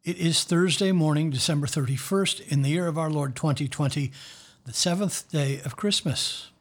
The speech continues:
Today's parish prayer list is available for you to download and use later during morning prayer.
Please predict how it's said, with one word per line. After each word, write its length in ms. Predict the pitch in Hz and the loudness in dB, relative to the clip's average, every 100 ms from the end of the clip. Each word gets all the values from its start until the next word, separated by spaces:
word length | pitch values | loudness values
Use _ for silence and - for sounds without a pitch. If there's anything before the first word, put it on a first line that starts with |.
| _ _ _ _ _ _ _ _ _ _ | _ _ _ _ _ _ _ _ _ _
Today's 320 | 156 170 208 | 0 2 2
parish 360 | - 196 165 - | 2 2 0 0
prayer 220 | - 202 | 0 2
list 240 | 190 - - 151 | 2 0 0 0
is 120 | 143 | 2
available 480 | 139 156 180 175 - | 2 2 2 0 -2
for 160 | - | 0
you 100 | 151 | 0
to 100 | 156 | 0
download 520 | 143 143 160 156 160 | 0 0 0 0 -2
and 180 | 151 147 | 0 0
use 220 | 143 139 | 2 0
later 340 | 147 147 131 151 | -2 -2 -2 -4
during 400 | 123 135 135 123 | -4 -2 -2 -2
morning 400 | 123 135 131 117 | -2 -2 -2 -6
prayer. 520 | - 156 117 101 - | -4 -2 -2 -6 -16